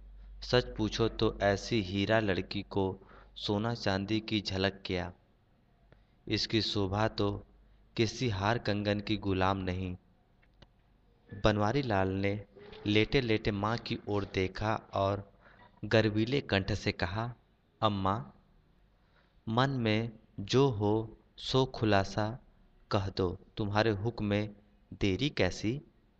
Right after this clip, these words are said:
बेटे के मान से धनवंती की देह आत्मा सभी तृप्त हो गए।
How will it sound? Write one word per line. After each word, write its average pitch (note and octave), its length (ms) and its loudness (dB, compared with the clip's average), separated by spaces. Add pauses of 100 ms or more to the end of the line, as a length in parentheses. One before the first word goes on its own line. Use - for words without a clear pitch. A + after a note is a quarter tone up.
(1300)
बेटे A#2+ 400 2
के D#3 200 -4
मान A#2+ 340 -2
से A#2 200 -2
धनवंती G#2+ 600 -2 (120)
की A2+ 160 -2
देह B2 440 0
आत्मा G2+ 640 0 (420)
सभी A#2 340 2
तृप्त C3+ 400 -4
हो G2+ 260 0
गए। F#2 360 -2